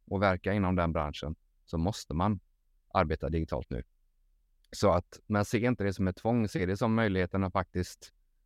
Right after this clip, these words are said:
ta det här steget nu och, eh, digitaliseringen behöver inte vara något konstigt. Det, man kan lika gärna se det som att man, man, eh, man hittar en ny, eh, en ny anställd, en ny, ny personal som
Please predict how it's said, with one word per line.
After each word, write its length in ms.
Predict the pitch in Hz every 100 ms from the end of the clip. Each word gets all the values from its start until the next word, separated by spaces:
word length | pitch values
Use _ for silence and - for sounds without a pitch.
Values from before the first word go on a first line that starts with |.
| _ _ _
ta 200 | 113 117
det 80 | 117
här 100 | 98
steget 380 | 98 80 87
nu 180 | 87 78
och, 380 | 73 90 - -
eh, 880 | 87 85 82 82 80 82 80 80 78 - _ _ _ -
digitaliseringen 920 | 95 92 101 101 107 90 95 104 90 _ _ _ _ _
behöver 280 | - 101 95
inte 160 | 92 92
vara 140 | 90
något 120 | 87
konstigt. 560 | - 95 - 92 - -
Det, 240 | 92 95 92
man 280 | 92 90
kan 160 | - 87
lika 200 | 90 87
gärna 140 | 85
se 160 | 82 87
det 140 | 85
som 140 | 80 85
att 300 | 78 - -
man, 320 | 87 87 82 -
man, 360 | 85 80 85
eh, 280 | 85 82 80 - _ _ _
man 140 | - 110
hittar 260 | 104 98
en 120 | 92 95
ny, 240 | 92 87 87 - _ _ _ 95
eh, 320 | 87 85 82 -
en 120 | 131
ny 320 | 104 101 104
anställd, 480 | - 107 - 95 113
en 120 | 107
ny, 340 | 101 95 98 - 58
ny 180 | 110 92
personal 500 | 104 98 92 107 98
som 320 | 95 92